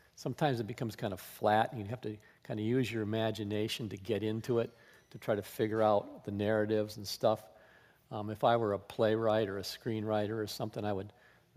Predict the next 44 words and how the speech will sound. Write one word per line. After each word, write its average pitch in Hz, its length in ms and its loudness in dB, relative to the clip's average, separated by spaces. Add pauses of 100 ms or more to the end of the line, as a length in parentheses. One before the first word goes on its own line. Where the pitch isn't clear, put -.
do 110 180 0
that 104 140 2
a 104 40 2
lot, 107 280 4
and 104 80 -6
I - 20 0
have 92 160 -4
friends 120 360 -4
who 104 140 -6
are, 104 140 -2
and 98 100 -4
they've 107 160 -6
helped 127 240 0
me, 104 100 -8
but, 101 240 -8 (600)
um, 101 300 -6 (240)
the 117 100 -6 (420)
fellows 143 340 6
who 123 120 2
wrote 120 360 4
and 101 280 -6
directed 110 500 0
The 101 120 -10
Chosen 117 420 0
have 98 140 -6
really 120 180 0
done 107 360 -2
that. 92 140 -4
They've 107 160 -4
really 120 140 -2
brought 104 400 2
these 104 220 -6
narratives 104 400 -2
alive 101 420 0
for 101 160 -12
me, 87 240 -8
so 101 340 -10 (600)
maybe 110 180 -4
they'll 104 160 -4
do 98 140 -8
that 104 260 -6
for 110 120 -8
you 104 220 -6
too. 104 280 -8